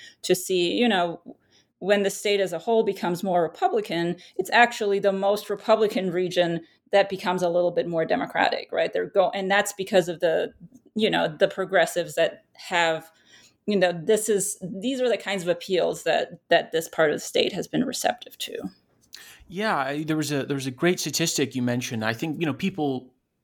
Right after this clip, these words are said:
Speaker 2: who follow politics now or even of the past twenty years would be surprised by this, but, uh, in the late sixties, the Democratic Party in Alabama was more conservative than your average Republican Alabaman. So, uh,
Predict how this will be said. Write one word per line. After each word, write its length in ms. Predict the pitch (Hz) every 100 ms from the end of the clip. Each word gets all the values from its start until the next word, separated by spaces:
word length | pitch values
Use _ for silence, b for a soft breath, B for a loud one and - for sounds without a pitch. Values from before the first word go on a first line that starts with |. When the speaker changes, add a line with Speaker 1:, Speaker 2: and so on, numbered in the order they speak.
| _
Speaker 2:
who 180 | 117 120
follow 280 | 120 127 113
politics 640 | 107 120 113 110 110 -
now 240 | 120 113 127
or 120 | 117
even 160 | 120 135
of 80 |
the 80 | 104
past 260 | - 104 -
twenty 300 | - 170 170
years 260 | 104 95
would 80 | 117
be 100 | 107
surprised 480 | 104 - 123 127 127
by 120 | 110
this, 180 | 98 92
but, 260 | - 107 B B B B -
uh, 180 | 123 120
in 160 | 139 135
the 260 | 127 120 110
late 200 | 143 143
sixties, 600 | - 180 - 139 113 -
the 100 | 123
Democratic 540 | 123 139 143 143 127 123
Party 220 | 147 160
in 80 | 127
Alabama 420 | 120 110 117 117
was 280 | 110 107 - _ _ _ _ _ _
more 200 | 98 123
conservative 580 | 135 139 147 190 127 92
than 320 | 113 113 107 -
your 140 | 120 113
average 300 | 120 127 117
Republican 540 | 120 135 165 160 113
Alabaman. 560 | 101 98 101 101 95 92
So, 260 | 135 113 B B B _
uh, 320 | 123 123 120